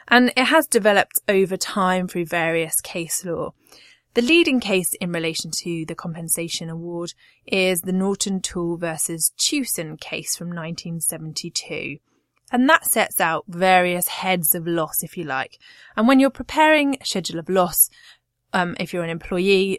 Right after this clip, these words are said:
um, or you're looking at a schedule of loss, if you've got a claim against you for unfair dismissal,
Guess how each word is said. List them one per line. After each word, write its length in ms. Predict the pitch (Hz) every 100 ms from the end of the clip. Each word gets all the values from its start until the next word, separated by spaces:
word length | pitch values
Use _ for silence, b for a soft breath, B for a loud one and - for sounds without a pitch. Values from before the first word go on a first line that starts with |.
| -
um, 380 | 180 170 170 -
or 140 | 175
you're 120 | 180
looking 300 | 220 294 214
at 60 | -
a 40 |
schedule 320 | - 170 160 156
of 120 | 165
loss, 280 | 165 - 175
if 140 | -
you've 140 | 160
got 160 | 160 160
a 40 |
claim 300 | - 175 165
against 420 | 160 165 156 - 165
you 80 |
for 120 | 156 151
unfair 260 | 160 170
dismissal, 540 | 165 - 190 - 180